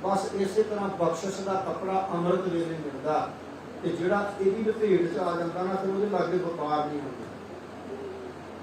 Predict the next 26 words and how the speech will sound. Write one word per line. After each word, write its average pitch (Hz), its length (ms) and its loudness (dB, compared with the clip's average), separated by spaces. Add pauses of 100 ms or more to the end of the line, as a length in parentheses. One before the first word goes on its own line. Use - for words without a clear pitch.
(320)
ਔਰ 208 100 4
ਵਪਾਰ 185 500 4
ਉਹ 196 80 2
ਤੋਂ 214 160 4
ਦੂਰ 233 400 0
ਦੂਰ 190 240 4
ਰਹਿਣਗੇ। 147 360 0 (1800)
ਗੁਰੂ 247 220 4
ਗ੍ਰੰਥ 208 360 10
ਸਾਹਿਬ 226 400 4
ਜੀ 226 80 -4
ਦੀ 226 160 -4
ਬਾਣੀ 180 400 4
ਨੂੰ 220 180 2
ਪੜ੍ਹੀਏ 214 500 10
ਤੇ 226 120 6
ਮਹਾਰਾਜ 202 420 4
ਕਹਿੰਦੇ, 208 560 8 (1800)
ਕਹਿੰਦੇ, 247 360 6
"ਅੰਮ੍ਰਿਤ 214 300 8
ਵੇਲਾ 196 420 4
ਜਿਹੜਾ 185 540 4
ਆ, 190 120 0 (760)
ਉਹਦੇ 214 220 6
ਵਿੱਚ 233 140 2 (160)
ਕੀ 240 120 -6